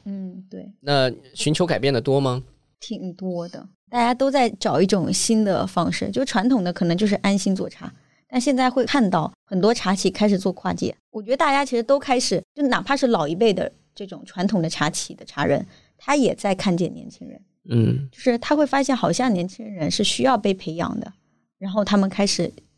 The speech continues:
Speaker 1: 转换思路，可能做的还是那种老一辈思维以为的年轻人想要的东西，但是苗头好的地方就是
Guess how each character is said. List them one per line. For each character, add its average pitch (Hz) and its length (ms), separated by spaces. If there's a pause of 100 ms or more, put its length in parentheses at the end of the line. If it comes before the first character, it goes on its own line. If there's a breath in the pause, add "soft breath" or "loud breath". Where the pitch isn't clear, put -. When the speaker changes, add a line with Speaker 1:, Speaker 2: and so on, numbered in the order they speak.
Speaker 1:
转 - 260
换 262 240
思 185 220
路， 175 180 (480)
可 240 220
能 208 180
做 311 240
的 226 80
还 190 220
是 254 280 (220)
那 262 160
种 170 360
老 170 260
一 180 40
辈 247 200
思 254 240
维 196 200
以 190 260
为 170 180
的 233 100
年 185 180
轻 190 160
人 165 140
想 160 180
要 175 120
的 180 100
东 180 180
西， - 220 (180)
但 330 140
是 302 160
苗 233 300
头 220 180
好 180 180
的 156 120
地 185 100
方 180 180
就 196 120
是 190 120